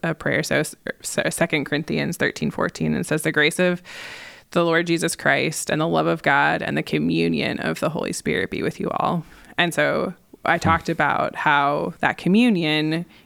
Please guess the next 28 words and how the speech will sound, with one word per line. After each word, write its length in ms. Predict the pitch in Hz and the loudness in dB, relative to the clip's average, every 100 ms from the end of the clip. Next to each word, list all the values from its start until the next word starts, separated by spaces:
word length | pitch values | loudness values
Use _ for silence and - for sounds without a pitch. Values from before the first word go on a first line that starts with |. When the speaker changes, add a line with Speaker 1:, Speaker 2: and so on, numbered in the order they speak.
| - | -2
Speaker 1:
is 300 | 160 151 - | 0 0 0
fellowship, 560 | 151 123 135 - 143 - | 0 0 0 0 -2 -2
partnership, 540 | - 143 156 - - | -2 -2 -4 -4 -6
and 100 | - | -6
intimacy. 680 | - - - 165 - 156 180 - | -6 -6 -6 -4 -2 -2 -2 -2
Speaker 2:
Hmm. 100 | 107 - - - - | -2 -4 -8 -8 0
Speaker 1:
And 420 | 170 151 78 - | 0 2 -2 -6
so 520 | - 170 147 151 185 196 | 0 2 4 2 -2 -2
I 100 | 165 | -2
think, 380 | 165 131 143 - - _ _ _ _ | 0 0 -2 -8 -20 _ _ _ _
yes, 300 | - - - | 0 0 0
we 180 | 156 156 | 0 2
are 180 | - 147 | 4 2
created 400 | - 156 143 151 | 2 0 0 0
for 140 | - 151 | -2 -2
community 500 | 143 135 135 147 - | 0 0 0 0 0
in 160 | 151 | 0
both 320 | 147 - 147 - | 2 0 -2 -2
aspects, 580 | - - - 131 - | -2 -2 -2 -2 -2
one 260 | - 120 147 | -2 0 0
with 160 | 147 - | -2 -2
the 80 | 147 | -2
circle 360 | 135 - 151 | -2 0 0
of 260 | 143 151 - | 0 -2 0
love 260 | 143 147 170 | 2 2 0
with 360 | 147 156 - | -2 -2 -6
the 80 | 156 | -6
Trinity, 600 | 151 156 139 - - 156 | -2 0 -2 -2 -2 -2